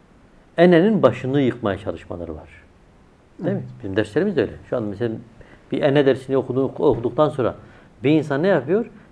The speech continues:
Speaker 1: Kendi havle kuvvetinden teberri edip "La havle ve la kuvvete illa billah." der. Ama bu bir gün, iki gün, üç gün tersini devam ettirir. Ondan sonra ne yapar?
Speaker 2: Hı.
Speaker 1: Yine bir irşad daha lazım.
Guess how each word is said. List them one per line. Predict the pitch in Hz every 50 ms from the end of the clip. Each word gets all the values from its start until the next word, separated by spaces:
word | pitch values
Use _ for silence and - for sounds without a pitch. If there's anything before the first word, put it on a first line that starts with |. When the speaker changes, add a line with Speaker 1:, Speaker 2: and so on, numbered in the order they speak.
| _ -
Speaker 1:
Kendi | - 131 139 143 160
havle | 151 143 156 170 165 151 135
kuvvetinden | - 139 131 127 123 123 127 117
teberri | - - 127 117 131 143 160 185
edip | 175 185 226 214 - - - - - - _ _ -
"La | 131 143 151 151 127 127
havle | 160 165 156 135 123 113
ve | 113 113
la | 113 110 -
kuvvete | - 139 120 110 - 131
illa | 143 135 120 117 104 98
billah." | 107 101 104 131 165 156 156
der. | 143 135 117 - - - - - - - _ _ - - - - - - - - -
Ama | 120 - 113 120 202 147 135
bu | 160 220 254 254 202 160 - - - - - _ -
bir | 123 131 196 240 233
gün, | 202 160 160 156 139 135
iki | 147 - - - 208
gün, | 185 190 156 139
üç | - - 208 180 175
gün | 180 175 147
tersini | 123 151 147 143 131 - 156 143 127 113
devam | 143 170 202 208
ettirir. | 208 202 202 214 247 262 - -
Ondan | 202 185 185 196 180
sonra | 185 190
ne | 214 262
yapar? | 233 196 196 240 277 - - - - - _ _ _ - - _ _ _ _ _ -
Speaker 2:
Hı. | 135 120 117 113 113 120 127
Speaker 1:
Yine | 131 170 226 254 240 190 165
bir | 180 170 160 160 156 -
irşad | - 165 143 - - 139 127 120 107
daha | 110 98 95 95 90
lazım. | 87 85 82 78 82